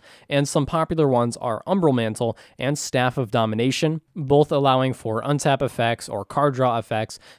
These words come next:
that allow them to win the game, but we're gonna focus on the Yisan specific lines for this video. Now, if you're looking for specific things on what the Yisan player is going to do and how they're going to play the game,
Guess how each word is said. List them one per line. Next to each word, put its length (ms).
that 140
allow 200
them 200
to 120
win 180
the 100
game, 260
but 140
we're 180
gonna 180
focus 380
on 140
the 100
Yisan 400
specific 500
lines 360
for 360
this 340
video. 420
Now, 220
if 80
you're 120
looking 280
for 260
specific 600
things 360
on 220
what 160
the 180
Yisan 240
player 220
is 100
going 200
to 100
do 180
and 120
how 120
they're 100
going 180
to 100
play 140
the 120
game, 300